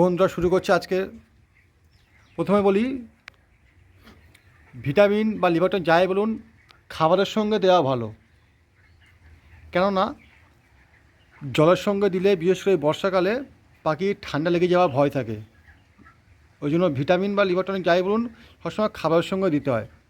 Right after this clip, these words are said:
খাবারের সঙ্গে দেওয়া ভালো, খাবারের সাথে পাইল করে নেবেন। কীভাবে দেবো? দেখুন, খাবারের সঙ্গে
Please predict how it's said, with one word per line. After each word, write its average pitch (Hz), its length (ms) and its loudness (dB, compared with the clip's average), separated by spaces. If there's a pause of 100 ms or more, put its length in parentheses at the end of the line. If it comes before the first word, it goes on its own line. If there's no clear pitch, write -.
(800)
খাবারের 156 340 0
সঙ্গে 190 180 -2
দেওয়া 208 380 2 (420)
ভালো, 139 260 0
খাবারের 156 300 -4
সাথে 175 120 -4
পাইল 156 220 2
করে 175 180 -2
নেবেন। 190 220 -2 (1300)
কীভাবে 208 320 4
দেবো? 196 240 0 (1160)
দেখুন, 175 220 2
খাবারের 160 440 0
সঙ্গে 202 180 -2